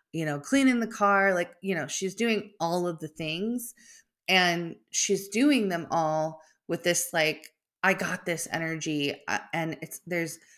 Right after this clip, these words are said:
there's also almost this energy of, like, she's expecting someone to repay her at some point, right? And she's, like, kind of resentful, right?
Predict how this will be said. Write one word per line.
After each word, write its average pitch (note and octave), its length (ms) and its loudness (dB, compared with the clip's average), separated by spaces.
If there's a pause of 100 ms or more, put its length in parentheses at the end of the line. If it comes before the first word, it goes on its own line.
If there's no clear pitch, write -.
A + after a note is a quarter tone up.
(140)
there's E3+ 160 -4
also A3+ 400 4
almost F3 340 0
this E3+ 200 -8
energy E3 400 0
of, D3+ 100 -4
like, D3+ 380 -2 (460)
she's F3+ 400 2
expecting F3+ 840 2
someone D#3 580 0
to - 160 -8
repay E3 540 0
her C#3+ 280 -4
at - 140 -6
some C#3+ 300 -6
point, - 560 -14 (880)
right? F3+ 400 6 (640)
And E3 380 6
she's, F3+ 400 2
like, D#3+ 500 2
kind G#3 260 4
of E3 120 2
resentful, D3+ 800 -2
right? D#3 260 6